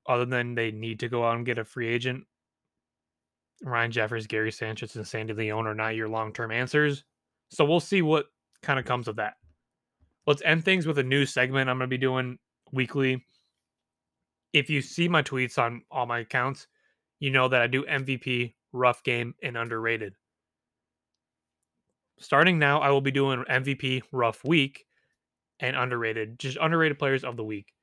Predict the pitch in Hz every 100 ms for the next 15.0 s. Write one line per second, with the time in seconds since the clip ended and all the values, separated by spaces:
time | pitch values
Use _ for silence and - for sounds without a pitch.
0 | _ _ _ - 123 123 120 123 _ _
1 | _ _ _ _ _ _ _ _ _ _
2 | _ _ - 135 147 160 160 156 143 139
3 | 135 127 127 143 127 - 139 123 127 -
4 | 120 120 - 120 117 127 120 117 117 123
5 | 110 113 113 117 120 - 113 110 - _
6 | _ _ _ _ _ _ _ _ _ _
7 | _ _ _ _ _ 131 120 - 127 117
8 | - 120 - - 127 120 117 - _ _
9 | _ _ 135 131 123 117 117 120 113 110
10 | 110 117 113 120 113 - 113 113 117 117
11 | 113 120 117 110 110 107 110 _ _ _
12 | _ _ - 120 123 123 120 - 131 123
13 | 120 117 117 117 120 120 120 113 110 131
14 | 120 123 120 139 135 123 - 123 117 113